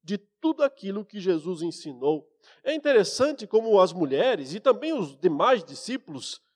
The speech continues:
haviam se esquecido dessas coisas, não é verdade? Nós lemos os evangelhos e perguntamos,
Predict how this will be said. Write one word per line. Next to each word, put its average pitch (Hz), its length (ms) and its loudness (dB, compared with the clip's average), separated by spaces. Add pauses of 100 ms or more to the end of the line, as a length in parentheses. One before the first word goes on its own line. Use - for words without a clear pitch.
(380)
haviam 277 320 2
se - 140 -6
esquecido 190 800 -4
dessas 147 420 -2
coisas, 120 400 -4
não 135 80 -6
é 131 40 -4
verdade? 170 560 -2 (540)
Nós 185 320 4
lemos 165 520 -2
os 147 140 -6
evangelhos 170 380 2
e - 20 -16
perguntamos, 196 540 0